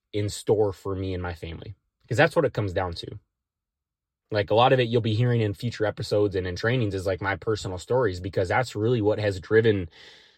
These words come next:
that's really what drives this movement and just drives, you know, this thing forward is the,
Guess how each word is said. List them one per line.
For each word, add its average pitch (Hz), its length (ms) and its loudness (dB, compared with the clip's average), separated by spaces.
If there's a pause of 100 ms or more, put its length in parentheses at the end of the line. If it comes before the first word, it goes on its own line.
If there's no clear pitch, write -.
(340)
that's 113 200 2
really 131 180 8
what 107 200 4
drives 101 480 2
this 101 240 0
movement 101 500 -2
and 95 100 -4
just 98 220 -4
drives, 101 720 0
you 101 100 -10
know, 92 160 -4
this 107 240 -2
thing 110 160 -2
forward 117 480 2
is 92 340 -4
the, 92 420 -8